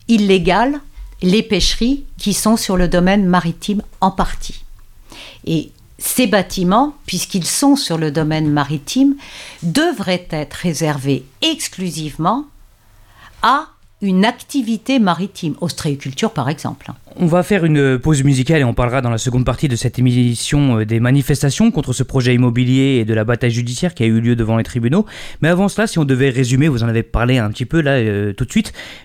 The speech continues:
Speaker 2: euh, des, ces, des, ces arguments contre ce projet immobilier, si on devait les résumer, quelles sont les principales critiques qui sont faites à ce projet ?
Speaker 1: Bétonisation, automatiquement, privatisation d'un espace, euh, pour tous,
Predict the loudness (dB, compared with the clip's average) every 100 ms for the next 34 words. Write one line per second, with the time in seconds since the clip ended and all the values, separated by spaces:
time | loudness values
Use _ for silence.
0 | 0 2 4 4 2 0 0 0 2 0
1 | 2 0 0 0 2 2 2 0 -2 -4
2 | 0 0 2 2 2 2 0 0 2 2
3 | 2 0 -2 -2 0 0 -2 -6 -6 -2
4 | 0 0 -2 -4 -4 -4 -4 -6 -8 -8
5 | -10 -10 -8 -6 -8 -8 -4 -4 -4 _
6 | -20 -10 -2 0 4 6 6 4 -2 -4
7 | -6 -6 -10 -10 -6 -4 0 0 0 -4
8 | -4 -4 -4 -4 0 2 2 0 0 0
9 | 2 0 -2 0 2 0 -6 -20 _ -4
10 | 0 2 4 6 6 4 2 0 2 2
11 | 0 -6 -10 -4 -2 -2 -2 -4 -8 -12
12 | _ _ -6 -4 0 2 2 -2 -6